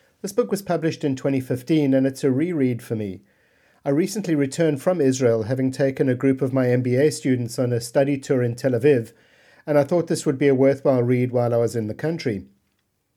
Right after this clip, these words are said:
In many ways, the book is a kind of companion piece to the better-known book Startup Nation by Dan Senior and Saul Singer.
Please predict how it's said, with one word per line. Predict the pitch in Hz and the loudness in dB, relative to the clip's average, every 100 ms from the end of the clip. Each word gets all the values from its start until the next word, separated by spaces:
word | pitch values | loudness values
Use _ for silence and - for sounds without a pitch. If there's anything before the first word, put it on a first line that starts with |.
| _ _ _ - | _ _ _ -8
In | 170 | 0
many | 190 233 | 2 4
ways, | 202 175 165 | 6 6 4
the | |
book | 131 160 160 | 2 4 2
is | 139 | -2
a | |
kind | 135 151 143 | 0 0 0
of | - | 0
companion | 139 131 143 156 165 160 | -2 -2 0 0 2 0
piece | 156 127 104 - | -2 -2 -2 -2
to | 139 | 0
the | 127 123 123 139 | 4 2 2 2
better-known | 151 - 151 131 123 | 2 2 4 4 4
book | 123 123 - _ _ _ _ | 2 0 -4 _ _ _ _
Startup | - 151 135 131 | -2 2 2 2
Nation | 131 139 143 - 101 101 | 2 2 2 -2 -6 -4
by | 120 120 117 | -2 0 -2
Dan | 117 131 127 131 | 0 0 0 -2
Senior | - 135 127 127 | 0 0 2 0
and | 120 113 | -2 -4
Saul | - 117 104 | -4 -4 -4
Singer. | - 170 123 98 | -4 0 0 -2